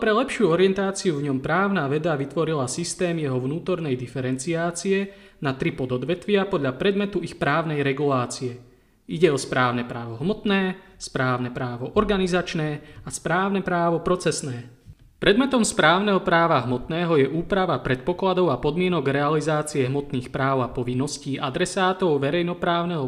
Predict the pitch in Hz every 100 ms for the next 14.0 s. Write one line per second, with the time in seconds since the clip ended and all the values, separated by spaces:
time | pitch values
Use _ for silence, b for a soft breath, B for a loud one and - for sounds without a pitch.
0 | 131 135 - 156 165 156 131 165 180 180
1 | 185 160 127 120 127 131 - 196 190 143
2 | 131 139 175 170 156 131 135 143 139 135
3 | - 131 143 135 120 - b b b b
4 | b b b b _ - 156 247 247 220
5 | 202 185 196 190 135 160 180 196 196 185
6 | 165 131 147 165 160 147 139 151 160 -
7 | 135 131 143 143 131 127 135 127 127 123
8 | 120 117 - - 127 147 175 151 117 -
9 | - 147 180 190 196 196 B B B -
10 | 262 254 247 214 208 196 - 190 185 170
11 | 165 131 165 165 170 156 151 135 151 135
12 | 135 - 123 - 170 202 196 B B B
13 | B - 226 220 202 185 165 160 - -